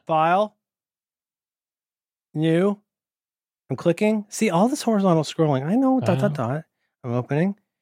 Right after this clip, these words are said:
Speaker 1: And yeah, app. It was definitely app when I made
Speaker 2: Right,
Speaker 1: the
Speaker 2: well,
Speaker 1: sandwich.
Speaker 2: so
Speaker 1: was
Speaker 2: but
Speaker 1: playing with the
Speaker 2: before you
Speaker 1: sandwiches
Speaker 2: look at
Speaker 1: thing.
Speaker 2: app, notice
Speaker 1: Yeah.
Speaker 2: the top line, it says multi-platform, I O S, Mac O S, watch O S,
Speaker 1: Yeah.
Speaker 2: T V O S other.
Speaker 1: Yes.
Speaker 2: Did you touch that line or just leave it on whatever it was set to?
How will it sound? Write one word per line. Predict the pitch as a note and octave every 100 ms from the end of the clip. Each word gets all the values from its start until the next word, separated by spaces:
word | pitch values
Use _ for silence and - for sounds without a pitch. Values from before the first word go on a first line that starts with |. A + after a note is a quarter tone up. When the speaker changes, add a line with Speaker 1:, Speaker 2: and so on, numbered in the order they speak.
| _ _ _
Speaker 1:
And | C#3+ C#3 C3+ C#3+ E3 G3
yeah, | F4+ D4 -
app. | B3 E3+ -
It | -
was | E3
definitely | G#3+ G3 E3+
app | D#3+
when | D#3
I | C3
made |
Speaker 2:
Right, | D#3 C#3
Speaker 1:
the |
Speaker 2:
well, | C#3
Speaker 1:
sandwich. | B2
Speaker 2:
so | -
Speaker 1:
was | -
Speaker 2:
but | -
Speaker 1:
playing | C#3
with |
the | -
Speaker 2:
before | C3
you | - -
Speaker 1:
sandwiches |
Speaker 2:
look | A#3+ C4
at |
Speaker 1:
thing. | A3
Speaker 2:
app, | E2 F#2+ - _ _ -
notice | G#3 C3 F3 D#3
Speaker 1:
Yeah. | A#2+
Speaker 2:
the |
top | B2 - F#3+ A3
line, | C3+ F#2+ F#2 F#2
it | G2+
says | - G#2 G2+ G2 F#2
multi-platform, | A#2 A#2 C#3 - A#2 A2+ A2+ A2+
I | A2+
O | A#2
S, | A2+ -
Mac | A2 A#2
O |
S, | A2
watch | A2 G#2+ A#2+
O |
S, | G#2+
Speaker 1:
Yeah. | -
Speaker 2:
T |
V | A#2 A2
O | A2+
S | G#2
other. | G2+ B2 C#3 _ _ _ _ _ -
Speaker 1:
Yes. | A2 - - _ -
Speaker 2:
Did | A2+
you | G#2
touch | G#2+ G#2
that | D#3
line | E3 F#3 F3+
or |
just | B2 A2
leave | G#2+ G#2
it |
on | G2 G2
whatever | F#2 F2+ F2+
it |
was | E2+
set | F2+
to? | F2